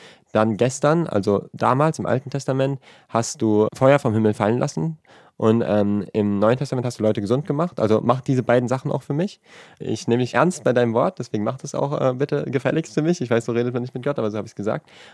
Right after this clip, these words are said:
Und lag dann auf der Bank und hab wirklich so gespürt, ich kann nicht mehr und hab da zu Gott gesagt, „Ja, mach irgendwas.“ In dem Moment hab ich halt einen Bibelvers gesehen und der hat mich ganz krass angesprochen. Und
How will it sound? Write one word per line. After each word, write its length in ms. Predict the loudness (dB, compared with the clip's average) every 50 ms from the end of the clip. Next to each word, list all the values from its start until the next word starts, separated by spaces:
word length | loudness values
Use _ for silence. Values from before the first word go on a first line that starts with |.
| -4
Und 240 | 0 2 2 4 4
lag 160 | 2 2 2
dann 100 | 2 0
auf 80 | 0 0
der 80 | 0 2
Bank 280 | 2 2 2 2 0
und 200 | -2 -2 0 0
hab 140 | -2 -2 -2
wirklich 180 | -4 -4 -4 -4
so 100 | -4 -4
gespürt, 280 | -4 -2 -2 -4 -4
ich 100 | -4 -8
kann 180 | -4 -2 0 0
nicht 200 | 0 -2 -2 -4
mehr 180 | -2 0 0 0
und 60 | 0 -2
hab 100 | -2 -2
da 180 | -2 -2 -2 -2
zu 120 | -2 -4
Gott 140 | -4 -2 -2
gesagt, 260 | -4 -4 -4 -4 -4
„Ja, 80 | 0 0
mach 180 | 0 0 0
irgendwas.“ 380 | -2 -4 -4 -2 -4 -6 -6 -4
In 60 | -4
dem 120 | -2 -2
Moment 240 | 0 0 0 0 -2
hab 80 | -4 -4
ich 80 | -4
halt 120 | -4 -6 -6
einen 60 | -6
Bibelvers 480 | -6 -4 -2 -4 -2 -2 -4 -4 -4 -4
gesehen 320 | -6 -4 -4 -4 -4 -4 -8 -14 -20 -20 -16 -8
und 120 | -2 2 2
der 40 | 2
hat 100 | 2 0
mich 120 | -2 0
ganz 240 | 2 2 2 2 0
krass 200 | -2 -4 -4 -2
angesprochen. 680 | -2 0 0 0 0 -2 -2 -2 -2 -2 -2 -4 -6 -8 -10 _ -20 -20 -20 -20 _ _ _ _ _ _ _ _ _ _ _ _
Und 200 | -2 -2 -2 -2